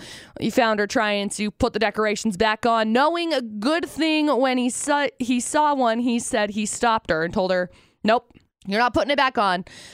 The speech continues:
I want you to see the pile of ornaments on the floor that you left on the floor because you threw a fit, basically.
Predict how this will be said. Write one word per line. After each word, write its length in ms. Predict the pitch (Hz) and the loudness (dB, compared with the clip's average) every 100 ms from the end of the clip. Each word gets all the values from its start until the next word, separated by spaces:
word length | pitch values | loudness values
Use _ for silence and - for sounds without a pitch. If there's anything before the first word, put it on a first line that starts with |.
| - | 0
I 80 | 262 | 2
want 220 | 311 339 | 2 0
you 80 | 262 | -2
to 60 | 247 | -2
see 360 | - 311 311 | 0 0 0
the 100 | 254 | 0
pile 300 | 240 254 262 | 0 0 2
of 100 | 233 | 0
ornaments 300 | 226 220 208 | 0 0 0
on 120 | 208 | 0
the 80 | 214 | -2
floor 580 | - 240 226 196 185 185 _ - | -2 2 4 4 0 -4 _ 0
that 180 | 208 220 | 0 2
you 180 | 247 262 | 0 2
left 320 | 277 277 294 | 2 2 2
on 100 | 240 | 2
the 60 | |
floor 340 | 226 233 202 196 | 0 2 4 2
because 320 | 220 254 196 | 0 -2 0
you 100 | 226 | -2
threw 220 | 214 208 | 0 0
a 60 | 185 | 0
fit, 500 | - 175 143 - - _ _ - | 2 0 0 -6 -12 _ _ -4
basically. 760 | 196 185 - 185 - 185 160 | -2 0 -2 -4 0 0 0